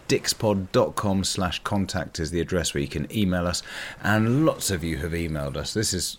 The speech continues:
fantastic. I don't really know where to start because I'm terrible at, uh, I'm the most indecisive man in the entire world. I think at some point I'm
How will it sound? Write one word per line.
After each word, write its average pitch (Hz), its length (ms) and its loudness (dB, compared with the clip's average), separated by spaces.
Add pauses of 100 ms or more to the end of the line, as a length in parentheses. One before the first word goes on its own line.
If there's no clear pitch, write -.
(100)
fantastic. 87 800 -2
I 98 40 2
don't 123 200 4
really 120 260 6
know 95 220 2
where 85 160 0
to - 160 -6
start 71 520 -2
because 76 800 0 (220)
I'm 107 340 6
terrible 107 560 4
at, - 100 2 (140)
uh, 104 220 4
I'm 107 220 2
the 107 80 2
most 110 300 2
indecisive 98 600 2
man 95 240 4
in 92 60 4
the 92 60 2
entire 92 360 2
world. 92 340 4
I 85 60 0
think 98 400 0 (120)
at 80 140 -6
some 104 260 2
point 92 300 0
I'm 82 240 -2